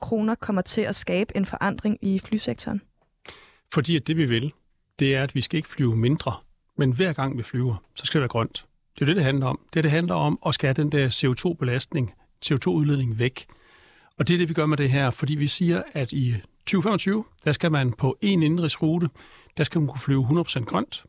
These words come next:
Speaker 2: og i tyve tredive skal man på alle indenrigsruter flyve hundrede procent grønt. Og derfor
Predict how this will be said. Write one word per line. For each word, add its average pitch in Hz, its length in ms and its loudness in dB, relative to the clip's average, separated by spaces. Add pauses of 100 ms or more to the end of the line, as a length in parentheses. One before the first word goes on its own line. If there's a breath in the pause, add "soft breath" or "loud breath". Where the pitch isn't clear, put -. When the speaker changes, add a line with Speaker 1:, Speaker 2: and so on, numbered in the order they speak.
(220)
Speaker 2:
og 143 120 2
i - 20 4
tyve 151 180 0
tredive 120 320 0
skal 147 120 -2
man 127 80 2
på - 100 0
alle 160 200 2
indenrigsruter 160 600 0
flyve 139 380 0
hundrede 143 140 2
procent 127 220 -6
grønt. - 320 -4 (480 soft breath)
Og 175 100 2
derfor 185 380 0